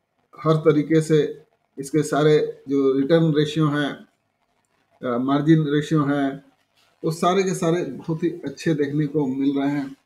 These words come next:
अब हम लोग बात करते हैं दोस्तों कि latest जो इनके quarterly result हैं वो कैसे देखने को मिले। Screen पर दोस्तों हम लोग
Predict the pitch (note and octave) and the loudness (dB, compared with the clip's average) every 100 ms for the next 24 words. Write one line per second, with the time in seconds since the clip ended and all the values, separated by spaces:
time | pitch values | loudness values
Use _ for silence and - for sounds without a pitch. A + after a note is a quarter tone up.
0 | _ _ _ _ _ - E3 E3 E3 D#3 | _ _ _ _ _ -2 0 2 2 2
1 | B2+ D3+ D#3 D#3 D#3 D3 C#3+ C#3 D3 C#3+ | 0 -4 -2 -4 -2 -2 -4 -4 -8 -4
2 | D3 - - _ _ _ _ _ _ _ | -4 -4 -8 _ _ _ _ _ _ _
3 | - C3+ E3+ E3 G#3 A3+ A3+ E3+ - C#3+ | -6 2 2 6 8 8 6 -6 -10 -4
4 | F3 E3 E3+ D#3+ - D3+ F3 F3+ G3+ F3+ | 0 0 -2 -4 0 0 2 6 8 8
5 | E3+ D#3+ D3+ D#3+ E3 - D3+ G#3 G#3 D#3 | 6 4 2 2 0 -4 2 2 4 -2
6 | - B2+ A#2 - G#2+ G2+ G2 E2+ G#2 G#2 | 0 -4 -4 -6 -10 -10 -10 -12 -16 -20
7 | _ _ _ _ _ _ _ _ _ _ | _ _ _ _ _ _ _ _ _ _
8 | _ _ _ - F#3 G#3 G3+ F#3+ F3 E3 | _ _ _ -6 2 4 4 0 0 -2
9 | E3+ E3 E3 E3 | -2 2 2 2